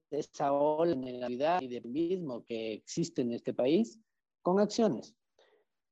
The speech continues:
Poniendo a gente técnica dentro de puestos técnicos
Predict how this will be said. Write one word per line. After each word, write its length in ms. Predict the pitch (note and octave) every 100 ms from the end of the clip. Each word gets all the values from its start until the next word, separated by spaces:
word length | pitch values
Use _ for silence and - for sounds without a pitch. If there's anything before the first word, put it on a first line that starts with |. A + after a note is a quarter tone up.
| _ -
Poniendo 440 | F#3+ F#3+ F#3+ G3
a 60 | G3
gente 640 | - F3+ F3 F3 E3+ - -
técnica 600 | F3 F3+ D#3 C#3+ D3 _ -
dentro 380 | C#3 C#3 C#3
de 60 | C3
puestos 420 | C3+ B2 B2 -
técnicos 580 | E3+ F3+ D#3+ - C#3 -